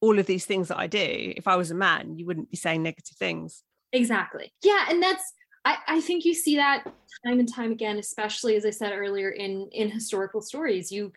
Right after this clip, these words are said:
Speaker 2: we, we praise men for, for the things they do, even if they're horrifying now. And then we, you know, we, we see women do it and we think of them really negatively.
Speaker 1: Let's talk about sex, because I'm a woman who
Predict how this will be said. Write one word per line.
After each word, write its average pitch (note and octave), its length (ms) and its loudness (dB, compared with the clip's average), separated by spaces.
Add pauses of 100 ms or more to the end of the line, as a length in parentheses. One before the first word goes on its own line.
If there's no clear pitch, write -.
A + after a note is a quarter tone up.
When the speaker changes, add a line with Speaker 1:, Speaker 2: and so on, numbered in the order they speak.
(160)
Speaker 2:
we, B3 240 2
we C4 140 4
praise B3+ 460 0
men B3+ 340 2
for, A3 280 0
for - 180 2
the A3 100 6
things B3 320 4
they B3+ 160 -2
do, B3 340 -2
even C4+ 260 -2
if B3+ 200 -4
they're F#3 320 -6 (180)
horrifying A#3 1160 4
now. G#3+ 500 0
And G3+ 260 -2
then G3 320 -2
we, G3 400 -10
you G#3 160 -2
know, F3+ 380 -6
we, G3+ 280 -4
we G3+ 120 -8
see G#3 500 -6
women A3+ 280 6
do C4+ 120 2
it D4 200 -2
and G#3+ 120 -2
we G#3 120 -4
think G#3+ 180 -4
of G#3+ 60 -14
them G#3 200 -4
really G#3+ 220 -2
negatively. G#3 640 -6 (260)
Speaker 1:
Let's B3+ 300 4
talk A3+ 180 2
about G3+ 220 0
sex, - 520 -8 (120)
because F#3+ 400 0
I'm G#3+ 240 6
a G3+ 60 0
woman E3+ 460 -2
who E3 360 0